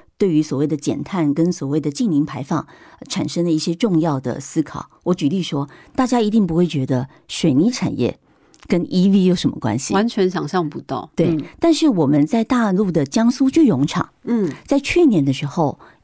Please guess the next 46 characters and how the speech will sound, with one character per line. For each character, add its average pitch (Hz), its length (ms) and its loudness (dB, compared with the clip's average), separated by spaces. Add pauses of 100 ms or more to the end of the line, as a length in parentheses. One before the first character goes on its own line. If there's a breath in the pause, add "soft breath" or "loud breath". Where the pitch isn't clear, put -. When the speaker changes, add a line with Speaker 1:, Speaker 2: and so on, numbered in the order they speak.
Speaker 1:
已 147 140 2
经 262 340 2
完 165 200 2
整 190 140 2
的 135 100 2
推 180 200 -2
出 180 200 -2
了 165 80 2
一 147 120 -2
套， - 360 -2 (200 loud breath)
你 175 100 2
可 220 100 2
以 247 80 2
想 175 260 -4
象， 170 260 -2 (240 loud breath)
呃， 104 200 -4
在 214 180 0
几 185 160 -6
百 165 160 -2
公 185 200 0
尺 - 140 -6
的 - 100 -10
矿 202 200 -2
山 180 200 2
上 202 200 0
面， 170 220 2 (320 loud breath)
它 233 180 0
是 - 200 -4
一 196 120 -6
个 175 220 0
叫 170 180 -2
做 147 380 -4
全 151 500 0 (120)
电 190 260 0
动， 147 240 -2 (200)
而 190 100 0
且 160 200 -2
是 190 360 -4
无 190 300 2
人 151 280 2
的 147 240 0
智 226 260 0
能 139 200 2
矿 147 180 0
山 139 180 2
车。 - 260 -4